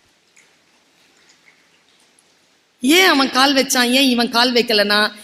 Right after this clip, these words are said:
இவன் ஆர்டிஃபிஷியல் இன்டெலிஜென்ஸ். அவன் யார் தெரியுமா? அவன் சீமேன்.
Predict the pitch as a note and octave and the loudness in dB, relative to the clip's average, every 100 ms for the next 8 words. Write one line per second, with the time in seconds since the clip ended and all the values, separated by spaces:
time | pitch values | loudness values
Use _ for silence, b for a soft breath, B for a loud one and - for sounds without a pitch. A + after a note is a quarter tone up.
0 | B - A3+ A3 A3+ A#3 A3+ - - - | B -6 0 2 2 2 -2 -6 -20 -20
1 | - A#3+ C#4+ - - A3+ A#3 - D#3 B2 | -10 -4 -4 -4 -10 -8 -4 -4 -6 -10
2 | - _ _ _ _ _ _ _ - G#3 | -20 _ _ _ _ _ _ _ -10 -6
3 | A#3+ G#3+ F#3 - F#3+ - - - - _ | -6 -6 -8 -12 -14 -18 -20 -20 -20 _
4 | _ _ _ _ _ _ _ _ _ _ | _ _ _ _ _ _ _ _ _ _
5 | _ _ _ G#3+ C4+ D#4 D4+ D4+ C4 B3+ | _ _ _ -2 2 4 2 2 0 2
6 | D4 D#4 A#3 - - G3+ G#3+ - - D#4+ | 2 2 0 -6 -8 -4 -4 -4 0 2
7 | D#4+ C4 F#3 - - | 2 0 -2 -6 -12